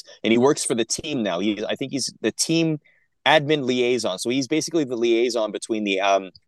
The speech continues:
the front office and the players. And he brought in this tradition where if you play your first N H L game with the Blue Jackets, you get a commemorative, uh, frame. And it has the game-worn jersey. It has an image from the game. It has the score sheet from the game.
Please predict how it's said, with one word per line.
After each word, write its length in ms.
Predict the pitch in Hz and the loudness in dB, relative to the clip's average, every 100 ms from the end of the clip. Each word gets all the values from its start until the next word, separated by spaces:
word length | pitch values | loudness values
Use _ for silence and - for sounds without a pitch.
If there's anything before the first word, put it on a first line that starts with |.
| _ | _
the 220 | 104 95 | 0 2
front 260 | 90 131 143 | 6 6 8
office 420 | 127 123 120 113 | 6 6 4 4
and 180 | - 110 | 2 0
the 60 | |
players. 480 | 95 123 110 82 - - _ - | 4 6 6 4 -2 -10 _ -2
And 140 | 117 | 0
he 320 | 117 131 131 | 4 6 6
brought 380 | 113 113 139 160 | 4 6 8 8
in 160 | 165 151 | 6 4
this 160 | 135 | 0
tradition 560 | - 143 120 135 139 117 | -2 0 0 0 0 2
where 160 | 107 107 | 2 2
if 180 | 110 | 0
you 80 | 127 | -6
play 220 | 117 160 | -4 0
your 100 | 160 | 0
first 320 | 131 147 143 131 | 0 -2 -2 -2
N 140 | 135 | -2
H 180 | 123 - | -2 4
L 140 | 123 | 4
game 320 | 101 110 110 | 6 2 2
with 100 | 98 | -2
the 80 | - | -6
Blue 200 | 95 104 | 0 2
Jackets, 540 | 113 131 139 180 175 - _ _ | 4 4 4 0 -2 -6 _ _
you 140 | 110 | 0
get 180 | - 143 | 6 6
a 40 | 143 | 6
commemorative, 840 | - 123 135 139 127 117 113 101 - - _ _ _ _ - | 2 2 2 4 4 6 6 4 -4 -20 _ _ _ _ -8
uh, 140 | 101 98 | -2 -2
frame. 500 | - 156 135 82 - _ | 2 4 4 2 -6 _
And 140 | - 120 | -2 0
it 80 | |
has 220 | 120 127 113 | 4 2 4
the 60 | |
game-worn 560 | 101 127 139 147 151 151 | 2 2 4 2 2 0
jersey. 600 | 123 123 117 117 117 117 _ | -2 -2 -2 -4 -4 -6 _
It 80 | - | 2
has 160 | 107 104 | 2 2
an 80 | 104 | 0
image 320 | 127 147 - | 2 2 2
from 200 | 147 127 | -2 0
the 80 | 110 | 0
game. 360 | 110 110 110 | 2 2 2
It 60 | 110 | 2
has 160 | 117 | 2
the 80 | 107 | 0
score 320 | 110 - 151 151 | -4 0 2 2
sheet 260 | - 120 | 0 -6
from 180 | - 101 | -4 -6
the 80 | 95 | -4
game. 360 | 90 87 87 | -2 -2 -4